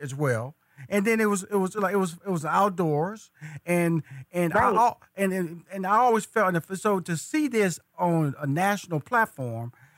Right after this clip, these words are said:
Speaker 1: I'm really excited
Speaker 2: Right.
Speaker 1: because I know how much fun I personally had, and, and I was good at it
Speaker 2: Oh.
Speaker 1: now. I, I was good at it now. So to see you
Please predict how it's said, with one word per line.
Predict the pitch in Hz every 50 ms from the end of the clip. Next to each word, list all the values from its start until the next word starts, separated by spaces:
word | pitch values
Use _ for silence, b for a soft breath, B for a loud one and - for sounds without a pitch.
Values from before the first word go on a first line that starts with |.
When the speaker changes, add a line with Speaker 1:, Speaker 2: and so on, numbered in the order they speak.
| b b b b
Speaker 1:
I'm | 202 247 269
really | 247 220 190
excited | 165 - - - 233 233 196 165
Speaker 2:
Right. | 160 160
Speaker 1:
because | 170 - 190 185 170 -
I | 185 196
know | 196 208 202
how | 190 196
much | 196 190 -
fun | - 190 185 180
I | 170 165
personally | - 196 202 185 160 165 147 139
had, | 135 117 101 - - _ _ _ _ _ _ -
and, | 165 160 151 147 147 143 139 135 120 B 131 B B B B B
and | - 165 160 156 147 143
I | 151 175 226
was | 277 262
good | 294 294 339 349 269
at | 208 170 -
it | 240
Speaker 2:
Oh. |
Speaker 1:
now. | - 143 135 127 -
I, | 196 262 294 262
I | 254 294 359
was | 330
good | 254 330 381 392 339
at | 220 160 135
it | 131 117
now. | 123 120 - - _ _ _
So | _ - - 208 196 185 160 B 170 B B
to | 190
see | 175 - - 311 269
you | 240 254 311 320 277 233 202